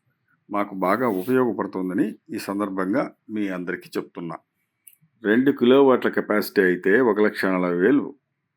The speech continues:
ప్రభుత్వానికి చెల్లించాలి. ఇందులో నుంచి అరవై వేల రూపాయలు సబ్సిడీ కింద వాపసు వచ్చేస్తుంది.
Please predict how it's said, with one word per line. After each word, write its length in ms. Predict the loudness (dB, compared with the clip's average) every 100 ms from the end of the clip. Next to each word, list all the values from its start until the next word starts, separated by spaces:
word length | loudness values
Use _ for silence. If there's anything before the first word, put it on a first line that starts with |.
| _
ప్రభుత్వానికి 520 | -4 -4 -2 -2 -2 0
చెల్లించాలి. 480 | 0 0 -4 -8 -10 -14 _ _
ఇందులో 320 | -6 2 2
నుంచి 680 | 2 0 2 2 2 -2 -10 _ -2
అరవై 240 | 2 2
వేల 100 | 2
రూపాయలు 760 | 0 0 -2 -2 -2 -2 -4 -10 _
సబ్సిడీ 400 | -12 -10 -2 -2 -2
కింద 220 | -2 -2
వాపసు 420 | -2 -2 -2 -2
వచ్చేస్తుంది. 680 | -2 -4 -10 -12 -16 -14